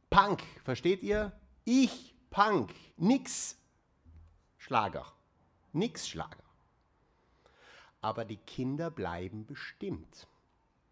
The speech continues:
Jodeln, jodeln."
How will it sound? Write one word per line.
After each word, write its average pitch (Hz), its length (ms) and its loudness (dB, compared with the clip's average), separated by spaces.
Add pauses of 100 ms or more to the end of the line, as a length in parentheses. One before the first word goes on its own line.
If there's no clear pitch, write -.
(320)
Jodeln, 165 500 -2 (720)
jodeln." 208 1080 2